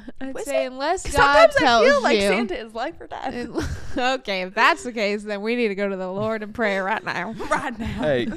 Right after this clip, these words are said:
Speaker 3: all right, let's get to Lauren's super chat, and I do, I do wanna bring it up quickly,
Speaker 2: Yes,
Speaker 3: and
Speaker 2: we
Speaker 3: then
Speaker 2: can
Speaker 3: get
Speaker 2: do
Speaker 3: to a
Speaker 2: it
Speaker 3: little
Speaker 2: quickly.
Speaker 3: Q and A. Lauren
Speaker 1: Lauren,
Speaker 3: super chat.
Speaker 1: thank you so much for your super chat. "I found out about my parents being Santa as a super young,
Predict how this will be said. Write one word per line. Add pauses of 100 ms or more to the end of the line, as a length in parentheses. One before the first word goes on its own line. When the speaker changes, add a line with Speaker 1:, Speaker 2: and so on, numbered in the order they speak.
Speaker 3:
all
right,
let's
get
to
Lauren's
super
chat,
and
I
do, (100)
I
do
wanna
bring
it
up
quickly, (100)
Speaker 2:
Yes,
Speaker 3:
and
Speaker 2:
we
Speaker 3:
then
Speaker 2:
can
Speaker 3:
get
Speaker 2:
do
Speaker 3:
to
a
Speaker 2:
it
Speaker 3:
little
Speaker 2:
quickly.
Speaker 3:
Q
and
A. (220)
Lauren
Speaker 1:
Lauren,
Speaker 3:
super
chat.
Speaker 1:
thank
you
so
much
for
your
super
chat.
"I
found
out
about
my
parents
being
Santa
as
a
super
young,